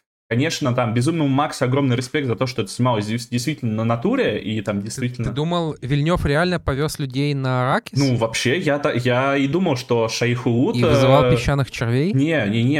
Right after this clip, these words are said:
Speaker 1: я, я так и думал, что это Кристиан Бейл снимался в роли, э,
Speaker 2: Червя.
Speaker 1: червя прадеда и набрал двести тысяч тонн. Это там, ну, вот, э,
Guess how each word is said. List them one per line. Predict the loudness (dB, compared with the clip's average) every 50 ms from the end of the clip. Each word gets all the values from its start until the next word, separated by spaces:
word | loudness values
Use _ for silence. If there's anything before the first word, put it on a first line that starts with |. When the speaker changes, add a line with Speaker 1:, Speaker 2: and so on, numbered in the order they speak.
| 0 0 0
Speaker 1:
я, | 0 0 0
я | 0 0 0
так | -2 0 0
и | 0
думал, | 0 0 0 0 -2
что | -2 -4 -6 -6 -4 -2
это | -2 -2 0 0
Кристиан | 0 -2 -2 -2 0 0 0 2 2
Бейл | 2 2 2 0 0 -2
снимался | -2 0 0 2 2 2 2 0 0 -2 -2
в | 0
роли, | 2 2 2 2 2 2 2
э, | 2 2 2 2 2 2 2 2 2 2 2 2 2 2 2 2 2 2 2 2 2
Speaker 2:
Червя. | 2 2 4 4 4 4
Speaker 1:
червя | 4 2 2 2 0 0 0 0
прадеда | -2 0 0 0 -2 -2 -2 -2 -2 0 0 0 -2 -2
и | -2 -2 -2 0
набрал | 0 0 0 2 0 0 2 0 0 -2
двести | -2 -2 -2 -2 -4 -6
тысяч | -6 -6 -6 -4 -4 -6 -6 -6
тонн. | -4 -4 -4 -4 -4 -6 -10 -18 _ _ _ _ _ _ _ -4
Это | -2 -2 -2
там, | 0 0 2 2 2
ну, | 2 2 0
вот, | 0 -2 -4 -4 -6 _ -2
э, | 0 0 2 2 2 0 0 -2